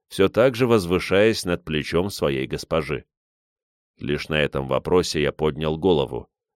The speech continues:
показав, что все еще готов к диалогу, но на прежних условиях.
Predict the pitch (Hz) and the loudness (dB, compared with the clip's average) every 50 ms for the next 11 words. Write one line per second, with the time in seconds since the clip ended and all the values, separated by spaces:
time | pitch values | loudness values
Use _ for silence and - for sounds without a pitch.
0 | _ - - 65 - 78 78 71 76 90 95 95 - - - 85 - - - 87 | _ -12 -10 -6 -2 -2 -2 0 2 2 2 0 0 -2 -2 -2 -2 -2 -2 0
1 | 85 82 - 90 82 85 95 90 - 92 80 71 67 71 - 69 65 67 73 90 | 0 0 -2 -2 0 0 0 2 2 2 0 0 -2 -4 -2 -2 0 2 2 2
2 | 101 92 104 107 104 - _ _ _ _ _ _ - - 80 82 85 90 107 131 | 2 2 2 2 2 0 _ _ _ _ _ _ -14 -8 -4 -2 0 2 2 2
3 | 127 - 82 82 82 78 73 82 92 - - 110 98 - - 82 73 67 64 62 | 0 2 2 2 2 2 2 -2 -6 -4 -4 -4 -6 -4 -2 -2 -2 -2 -2 -4
4 | 60 60 - - - | -6 -6 -8 -12 -20